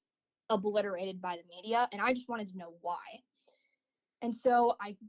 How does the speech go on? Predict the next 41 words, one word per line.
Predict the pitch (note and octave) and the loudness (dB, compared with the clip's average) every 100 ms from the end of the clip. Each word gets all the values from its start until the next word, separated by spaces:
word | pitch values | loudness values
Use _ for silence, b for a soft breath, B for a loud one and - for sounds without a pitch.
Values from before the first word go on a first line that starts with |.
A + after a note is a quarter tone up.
| - | 0
dove | C4 D4 C#4 | 4 4 2
into | C4 B3+ B3+ | -4 -6 -8
it | A#3+ | -10
head | A#3 A3 _ | -10 -14 _
first, | A3+ G#3+ G#3 - - - | -8 -8 -10 -16 -20 -20
and | G3 G3+ G3+ G3+ | -14 -10 -10 -10
I | G3 | -12
started | F#3+ - D4+ E4+ | -14 0 0 4
noticing | C4 B3 D4 - A3+ | 6 6 4 -4 -6
that | G#3+ - | -8 -12
the | |
people | - - C4+ C#4+ A3 | -12 -8 -4 -2 -2
around | G3 F#3+ F#3+ A#3+ D#4+ D4 | -6 -6 -4 -4 -4 -6
me | F#3+ F#3 G#3 - - - | -8 -8 -12 -16 -16 -2
didn't | A#3 B3+ B3+ | 2 2 -2
really | A3 G#3+ G3+ G3 - _ _ _ - | -4 -4 -4 -8 -12 _ _ _ -16
like | G3+ B3 E4 - | -2 2 2 0
it, | - - _ _ - | -8 -10 _ _ -10
like, | G#3 - | -8 2
didn't | B3+ C#4 | 2 2
like | C4 B3+ | -2 -4
politics, | - A#3+ A3+ A3+ - | -2 -2 -2 -8 -8
didn't | - | -14
like | - | -16
talking | - C4 B3+ | -4 -2 0
about | B3 A#3 A3 | -2 -2 -2
it. | A3 - _ _ - | -6 -10 _ _ -6
And | A#3 | -4
the | A#3 | 2
more | C4 - G#3+ | 4 4 0
I | A#3 C4+ | -6 -2
got | B3 C4+ | -2 -2
involved | A3 G3 G3+ A3+ | -4 -4 -4 -4
in | D4 | -8
it, | D#4 D#4 | -8 -10
the | A3 | -10
more | G#3+ A#3 A#3+ _ _ | -10 -10 -12 _ _
they | - | -20
talk | - A3 C#4 A3 | -10 -4 -4 -4
about | G3 F3 F3+ | -12 -12 -12
it, | F3+ | -14